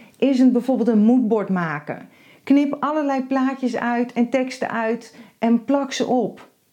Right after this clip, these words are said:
Zo wordt je droom eigenlijk nog helderder en duidelijker. En kun je per dag een plaatje of tekst kiezen waar je een intentie aan koppelt. En een don't weer <laughs> wederom is:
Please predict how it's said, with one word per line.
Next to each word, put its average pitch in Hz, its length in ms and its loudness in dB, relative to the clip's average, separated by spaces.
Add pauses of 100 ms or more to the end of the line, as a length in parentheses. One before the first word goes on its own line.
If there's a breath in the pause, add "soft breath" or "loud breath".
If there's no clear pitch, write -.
(1200)
Zo 285 420 -2
wordt 262 240 0
je 254 100 2
droom 247 560 0 (180)
eigenlijk 247 500 0
nog 226 220 2
helderder 214 500 0
en 202 200 2
duidelijker. 208 680 0
En 208 160 -2
kun 277 220 2
je 262 100 2
per 247 280 -2
dag 240 340 -2
een 214 300 0 (320 loud breath)
plaatje 254 500 -2
of 208 180 -2
tekst 247 380 -6
kiezen 233 420 2 (140 loud breath)
waar 240 300 0
je 226 60 2
een 214 60 0
intentie 220 840 2 (180 loud breath)
aan 214 200 0
koppelt. 165 640 -2 (1700 soft breath)
En 262 320 0
een 262 160 4
don't 294 340 0
weer 247 340 2
<laughs> 302 80 2
wederom 226 480 0
is: 247 260 -4